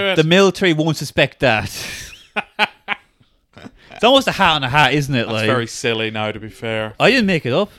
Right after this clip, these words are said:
Speaker 1: I know it is, yeah,
Speaker 2: Yeah.
Speaker 1: but I, I, I, yeah, no, I wasn't accusing you.
Speaker 2: Yeah. She then flew to the United States
Speaker 1: Yeah.
Speaker 2: and, you know, contacted WikiLeaks,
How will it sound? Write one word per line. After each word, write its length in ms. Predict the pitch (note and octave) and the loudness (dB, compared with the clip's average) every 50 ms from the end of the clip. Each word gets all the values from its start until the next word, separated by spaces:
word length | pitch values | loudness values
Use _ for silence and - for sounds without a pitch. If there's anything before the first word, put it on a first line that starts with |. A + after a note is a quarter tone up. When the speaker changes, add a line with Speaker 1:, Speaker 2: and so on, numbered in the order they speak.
| _ _ _ _ | _ _ _ _
Speaker 1:
I 120 | - F#3 A3+ | -10 -8 -4
know 200 | D4+ F#4 G4+ F4 | -2 -2 0 0
it 60 | A#3+ | 0
is, 320 | D#3+ B2 G#2+ F#2+ - - | 0 -2 -2 -6 -10 -8
yeah, 220 | F3+ G3+ G#3 F#3+ F3 | -4 -2 -2 0 0
Speaker 2:
Yeah. 120 | E3 D3+ | -2 -2
Speaker 1:
but 220 | D3 D3+ C3+ C3+ _ _ B2 | -4 -6 -8 -10 _ _ -12
I, 200 | D3+ D#3 E3 E3 | -8 -8 -6 -6
I, 140 | E3 E3+ F3+ | -4 -4 -6
I, 400 | F3+ F3 F3 E3+ F3 F#3+ F3+ F3+ | -6 -6 -8 -8 -10 -10 -10 -8
yeah, 260 | G#3 A3 A3+ F3 B2+ - _ _ _ | -8 -6 -6 -6 -8 -12 _ _ _
no, 340 | F3 F#3 F#3+ D#3 C3 B2 - _ _ _ _ _ - | -18 -16 -14 -14 -14 -16 -18 _ _ _ _ _ -12
I 60 | - | -8
wasn't 260 | C4+ E4+ F#4 D#4 B3 F3 | -4 -4 -4 -2 -2 -4
accusing 540 | C#3+ - - C#4+ - D4 C#4 - F#4 E4+ | -4 -2 -2 -2 -2 -2 -4 -8 -8 -4
you. 120 | A#3 D3 E3 | -2 -2 0
Speaker 2:
Yeah. 380 | D#3+ D3+ C3+ A#2 G#2 G2+ F#2 - _ _ _ _ _ - - - - _ _ | 2 2 2 2 0 -2 -4 -6 _ _ _ _ _ -20 -20 -20 -20 _ _
She 160 | - - F3+ | -6 -4 0
then 220 | E3+ G3+ A3 A3 - | 2 4 2 2 0
flew 420 | - - G#3 G#3 G#3 G3+ G3 F3+ | -4 -2 2 2 2 2 2 0
to 100 | - F#3+ | 0 0
the 80 | E3+ D#3 | 2 2
United 440 | D#3 D3 D3 D3+ E3 E3 D#3 D3+ C#3 | 2 0 0 0 0 0 0 -4 -6
States 800 | - - F#3 F#3+ A3 A#3 A3+ - - - - - - - - _ _ _ _ _ _ _ | -4 0 2 2 2 2 0 -4 -10 -14 -12 -12 -14 -14 -18 _ _ _ _ _ _ _
Speaker 1:
Yeah. 200 | C3 C3+ A#2+ A2 C#3+ C3+ C3 | -10 -6 -2 0 0 0 0
Speaker 2:
and, 100 | B2+ C3+ | 0 -2
you 60 | D3+ | -2
know, 360 | D3+ D3 B2+ B2+ B2 A2+ - _ _ _ _ _ - | 0 2 2 2 2 2 -2 _ _ _ _ _ -10
contacted 720 | - F#3+ F3+ F3+ E3+ - F#3+ E3 D#3+ - - E3+ D#3 C#3+ C3 C#3 | -4 -2 -2 -2 0 2 4 4 4 2 0 -4 -4 -4 -2 -2
WikiLeaks, 840 | F#3 F#3 - G3+ G3+ G3+ G#3 G#3 F3+ - - - - - - | -2 -2 -2 -4 -6 -6 -6 -6 -8 -10 -14 -20 -20 -20 -20